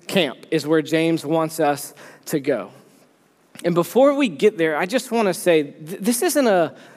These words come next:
passage of condemnation or judgment, right?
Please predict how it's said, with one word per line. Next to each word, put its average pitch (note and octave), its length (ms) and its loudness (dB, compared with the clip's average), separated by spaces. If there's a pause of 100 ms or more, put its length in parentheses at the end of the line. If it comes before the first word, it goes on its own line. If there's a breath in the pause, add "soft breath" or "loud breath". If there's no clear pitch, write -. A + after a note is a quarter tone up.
(140 loud breath)
passage D#3+ 640 -2
of C3+ 160 -8
condemnation D#3 1160 -2 (380 loud breath)
or D3+ 140 0
judgment, C3 680 -2
right? D#3 340 -2